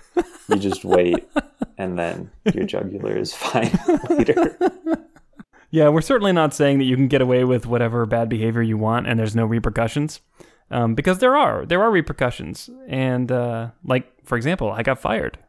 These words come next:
Speaker 2: You know, um,
Speaker 1: Yeah.
Speaker 2: but, you know, there's,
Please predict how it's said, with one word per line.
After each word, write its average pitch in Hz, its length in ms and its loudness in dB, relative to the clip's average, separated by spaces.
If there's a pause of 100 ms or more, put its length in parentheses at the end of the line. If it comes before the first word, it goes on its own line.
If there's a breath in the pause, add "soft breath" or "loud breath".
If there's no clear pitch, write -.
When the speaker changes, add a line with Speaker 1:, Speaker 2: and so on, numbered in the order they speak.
(280)
Speaker 2:
You - 80 -6
know, 135 240 -2 (360 soft breath)
um, 139 200 -4
Speaker 1:
Yeah. 127 220 8
Speaker 2:
but, - 180 -16
you 233 100 0
know, 160 140 2
there's, 170 320 0